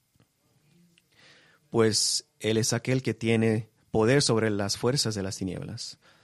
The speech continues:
Y en nuestro texto, versículo veintiséis al treinta y nueve,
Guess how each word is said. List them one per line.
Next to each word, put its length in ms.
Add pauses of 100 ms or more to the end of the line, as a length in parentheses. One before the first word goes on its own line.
(1300)
Y 140
en 80
nuestro 340
texto, 560
versículo 440
veintiséis 640
al 100
treinta 260
y 60
nueve, 320